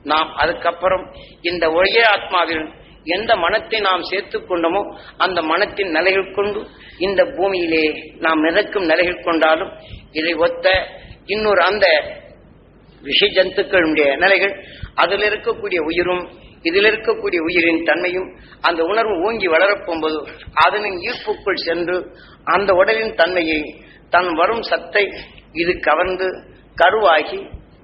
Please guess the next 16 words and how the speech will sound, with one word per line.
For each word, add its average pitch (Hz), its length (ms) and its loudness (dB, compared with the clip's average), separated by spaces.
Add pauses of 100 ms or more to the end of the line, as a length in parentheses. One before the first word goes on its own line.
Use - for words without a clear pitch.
முட்டையாகி 165 760 2 (440)
முட்டைக்குள் 190 640 -4 (440)
அதனின் 190 420 2
சத்தை 165 340 0
எடுத்து 160 400 -2 (360)
இந்த 156 280 0
உயிர் 165 360 -2 (420)
அதனின் 226 400 2
உடலாக 170 460 2 (380)
இது 180 220 -2
உருவாக்கி 175 600 2 (340)
நம்மை 160 320 0 (120)
பாம்பாக 208 600 2
ஆக்கிவிடும் 165 600 -4 (260)
நமது 151 400 0
உயிர். 143 320 -6